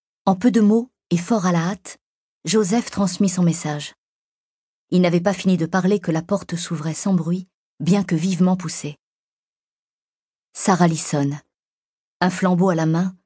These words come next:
se montra debout sur le seuil. Ni grande, ni belle, ni dans la fleur de l'âge, avec des manières timides qui trahissaient l'irrésolution de sa volonté.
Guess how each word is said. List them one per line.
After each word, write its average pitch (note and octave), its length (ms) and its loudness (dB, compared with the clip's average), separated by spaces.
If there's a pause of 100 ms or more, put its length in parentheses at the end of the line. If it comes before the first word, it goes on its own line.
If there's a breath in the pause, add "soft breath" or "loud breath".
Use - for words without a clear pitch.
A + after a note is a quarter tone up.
(520)
se - 160 -2
montra F#3+ 400 2
debout F3 300 -2
sur E3+ 180 -4
le D3 80 -4
seuil. C#3 380 -8 (1700)
Ni G3+ 140 6
grande, E3+ 340 4 (1120)
ni F3 140 4
belle, D#3 340 -2 (1300)
ni G#3+ 320 4
dans G3 120 2
la F#3 120 2
fleur F#3+ 240 0
de F3 80 2
l'âge, D3+ 340 -4 (1120)
avec F3 240 -2
des F3 100 2
manières F3 420 2
timides E3+ 480 0 (380)
qui - 160 -6
trahissaient G#3 600 0
l'irrésolution F#3+ 800 -2
de E3+ 80 0
sa E3 160 -2
volonté. D#3 480 -4